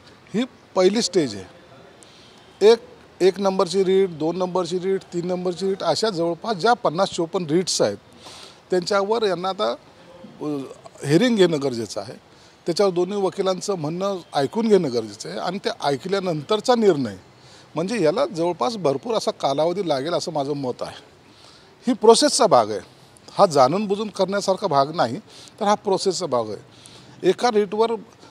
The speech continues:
दोन्ही साईडचे वकील किती वेळ बोलतील हे आपण ठरवू शकत नाही, कायदेशीर पेच काय निर्माण होईल हे आपण ठरवू शकत नाही. म्हणून अशा ह्या सगळ्या ज्या घटना आहेत, या घटनाला विधानसभा अध्यक्षांनी सुद्धा सुप्रीम कोर्टाचे डायरेक्शन असल्यामुळं गांभीर्याने घेतलेलं आहे.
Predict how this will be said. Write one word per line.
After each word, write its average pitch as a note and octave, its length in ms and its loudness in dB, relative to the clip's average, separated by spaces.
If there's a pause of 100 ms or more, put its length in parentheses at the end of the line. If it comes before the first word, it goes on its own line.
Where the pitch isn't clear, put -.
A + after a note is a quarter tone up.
(120)
दोन्ही G#3 280 0
साईडचे A3 280 0
वकील G#3+ 260 -6
किती A3+ 180 -6
वेळ G#3+ 120 2
बोलतील G#3 400 -2 (840)
हे G3+ 60 4
आपण G#3 220 4
ठरवू E3 240 0
शकत B2 460 -6
नाही, - 120 -20 (540)
कायदेशीर F3+ 480 4
पेच G3 200 4
काय F#3+ 200 6
निर्माण G#3 380 -2
होईल G#3 220 -2 (240)
हे E3 60 2
आपण D3 240 2
ठरवू A2+ 220 -8
शकत - 400 -14
नाही. - 100 -20 (480)
म्हणून A3+ 260 0 (520)
अशा E3 280 2
ह्या A3 160 2
सगळ्या G#3+ 260 2
ज्या G#3 160 2
घटना C3 340 -2
आहेत, A#2+ 260 -10
या F#3 100 -4
घटनाला D#3+ 500 -4 (800)
विधानसभा F#3+ 540 4
अध्यक्षांनी C3+ 500 -2
सुद्धा B2 280 -6
सुप्रीम G3+ 420 -6
कोर्टाचे F3 460 -2
डायरेक्शन D3 440 0
असल्यामुळं D3+ 440 -4
गांभीर्याने F3 520 4
घेतलेलं F2 380 -14
आहे. - 100 -20